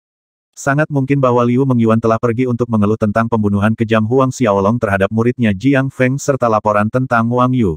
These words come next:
yang juga terluka parah oleh Huang Xiaolong. Sehingga Balai Hukuman Markas akan mengirim seseorang untuk menghukum Huang Xiaolong. Markas besar sebagian besar mengabaikan persaingan antara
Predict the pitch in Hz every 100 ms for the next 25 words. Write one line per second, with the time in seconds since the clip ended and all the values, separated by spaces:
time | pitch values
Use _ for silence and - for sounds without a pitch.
0 | - - 139 127 131 113 110 107 113 110
1 | 110 107 110 101 - 143 139 92 - 98
2 | 85 78 71 65 _ _ _ _ _ _
3 | - 135 139 147 156 143 135 127 127 127
4 | 127 113 117 117 120 120 117 110 110 117
5 | 127 - 113 113 117 123 123 123 120 139
6 | 139 117 117 131 110 95 113 90 82 76
7 | 67 - _ _ 143 139 165 165 143 139
8 | 135 135 117 107 117 120 - 123 120 107
9 | 101 107 117 117 117 120 127 120 113 113
10 | 120